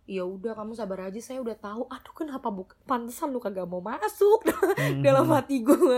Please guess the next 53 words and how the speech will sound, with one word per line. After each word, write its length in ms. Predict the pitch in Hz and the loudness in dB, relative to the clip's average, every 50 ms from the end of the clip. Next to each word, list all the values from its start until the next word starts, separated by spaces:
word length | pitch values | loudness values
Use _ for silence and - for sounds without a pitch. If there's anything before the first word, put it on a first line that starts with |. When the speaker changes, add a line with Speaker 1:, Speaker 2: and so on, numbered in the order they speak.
| 247 | 4
Speaker 1:
ya 160 | 240 - 269 262 | 4 4 4 4
kan, 400 | - - 277 294 285 349 349 - 381 440 453 480 466 440 392 320 - | 2 0 0 2 0 -2 -4 -8 -8 -8 -8 -6 -6 -6 -6 -6 -4
kayak 220 | _ - 285 269 277 247 277 294 | _ 0 0 2 2 0 -2 0
gitu 160 | 285 - 349 | 0 -2 -4
sih. 160 | 349 - - 330 | -2 0 0 0
Pas 320 | - - 294 285 - - _ _ - _ _ | 2 0 -2 -2 -4 -12 _ _ -20 _ _
ya 160 | - 277 311 | -2 0 0
udah 320 | 339 311 349 359 392 359 | 2 2 2 0 0 2
nggak 140 | 349 254 214 214 | 2 2 2 2
lama 200 | 214 214 208 202 | 0 0 -2 -4
kayak 240 | 208 - 202 196 196 | -4 -4 -4 -4 -4
gitu, 160 | 196 330 330 | -4 -4 -2
bos 240 | 247 220 220 214 - | 0 0 -2 -2 -4
gue 80 | 214 269 | -4 -4
yang 160 | 311 320 302 | -4 -4 -4
kayak 240 | 277 214 185 - _ _ _ _ _ _ _ _ - | -4 -6 -6 -6 _ _ _ _ _ _ _ _ -2
ngerasa 400 | 214 214 220 220 214 247 240 233 | -2 0 0 0 0 0 0 0
bersalah 400 | 202 190 196 214 208 185 190 196 | 0 0 0 0 0 0 0 -2
juga 320 | 180 202 226 214 277 302 | -2 -2 0 0 2 2
sih, 80 | 311 269 | 0 0
cuman 320 | 220 - 214 214 254 285 | -2 -2 -4 -4 -4 -4
yang 120 | 294 262 233 | -6 -6 -6
kayak, 240 | - 196 - - _ | -6 -6 -6 -8 _
"Ya 160 | 190 190 180 | -8 -6 -4
udahlah, 480 | 180 185 196 233 269 311 330 311 247 208 | -4 -2 -2 0 0 0 0 0 -2 -4
itu 160 | - 202 262 247 _ _ | -6 -8 -10 -10 _ _
buat 240 | - 190 180 185 180 | -6 -4 -4 -4 -4
pengalaman 480 | - 190 180 170 165 170 170 170 170 170 | -6 -10 -8 -8 -8 -8 -8 -8 -8 -8
lu 80 | 170 | -6
aja," 400 | 175 151 170 202 190 175 196 202 | -6 -6 -6 -6 -8 -6 -6 -6
kata 160 | 185 175 - 170 165 | -6 -8 -10 -10 -10
bos 160 | 170 170 - | -8 -10 -8
gue. 160 | - - 175 175 | -8 -6 -6 -6
Dan 160 | 175 175 170 | -6 -6 -8
akhirnya, 320 | 170 - 196 208 294 349 - _ _ _ _ _ - | -8 -6 -4 -4 -4 -6 -8 _ _ _ _ _ -8
eh, 260 | - 196 185 180 180 175 | -6 -4 -2 -2 -4 -4
bos 160 | 175 180 - - 208 | -6 -6 -8 -6 -4
gue, 140 | 202 302 330 311 - _ _ - | -2 -2 -2 -2 -6 _ _ -6
gue 140 | 190 220 262 | -2 -2 0
bilang 320 | 294 294 320 302 262 247 | 2 2 2 2 2 0
sama 160 | 233 220 202 190 | 0 -2 -2 -2
bos 240 | 190 185 175 - | -2 -4 -6 -6
gue, 160 | 190 185 202 175 - _ - - - _ _ _ | -6 -6 -6 -6 -6 _ -20 -20 -20 _ _ _
"Pak, 480 | - 277 - - _ _ _ - - | -6 -6 -6 -6 _ _ _ -12 -10
ini 240 | 202 180 185 247 277 | -8 -6 -4 -4 -4
bisa 400 | 220 220 190 - - 185 185 185 | -4 -4 -4 -4 -6 -6 -6 -8
saya 400 | - - 190 180 175 170 170 175 | -8 -8 -8 -6 -6 -6 -8 -8
speak 400 | 180 - - _ - 180 - - | -10 -14 -18 _ -18 -18 -16 -14
up 240 | - 180 175 - 175 | -12 -12 -12 -12 -12
gini 400 | 170 175 175 208 277 311 302 240 | -10 -8 -6 -6 -4 -4 -4 -4
nggak 320 | 190 180 165 - - 175 | -4 -6 -6 -8 -10 -12
di, 320 | 156 170 170 165 160 160 - | -10 -10 -10 -10 -12 -12 -14
entah 240 | - 175 165 175 | -12 -12 -10 -10